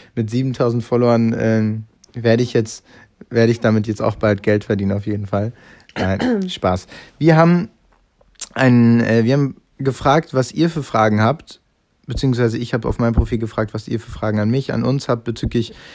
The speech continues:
Verlobung, Studium, Podcast-Thema. Und da gehen wir jetzt in unserem Dada, in unseren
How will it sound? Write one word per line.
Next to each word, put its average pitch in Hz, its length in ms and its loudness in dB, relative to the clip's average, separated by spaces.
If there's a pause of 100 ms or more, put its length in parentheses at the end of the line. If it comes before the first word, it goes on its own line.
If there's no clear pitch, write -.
(160)
Verlobung, 123 1120 4 (300)
Studium, 120 1000 2
Podcast-Thema. 113 1300 2 (760)
Und 123 160 2
da 131 120 6
gehen 143 300 6
wir 170 80 6
jetzt 160 420 2 (840)
in 165 160 4
unserem 131 360 2
Dada, 123 600 4 (600)
in 135 140 0
unseren 139 680 2